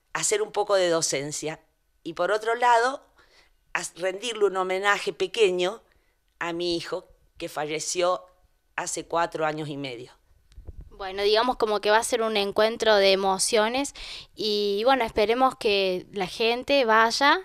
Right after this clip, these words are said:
Speaker 2: ¿sí? Que este libro es muy interesante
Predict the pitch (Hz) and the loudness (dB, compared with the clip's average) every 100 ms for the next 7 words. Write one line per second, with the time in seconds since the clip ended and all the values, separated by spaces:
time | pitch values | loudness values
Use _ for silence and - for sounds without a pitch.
0 | - - 226 262 - - - _ 214 196 | -8 -14 -12 -12 -14 -18 -20 _ 0 0
1 | 190 185 220 208 196 196 214 226 220 196 | 0 -2 -2 0 0 -2 -6 -6 -4 -4
2 | 190 233 240 277 330 370 | -2 0 0 2 2 0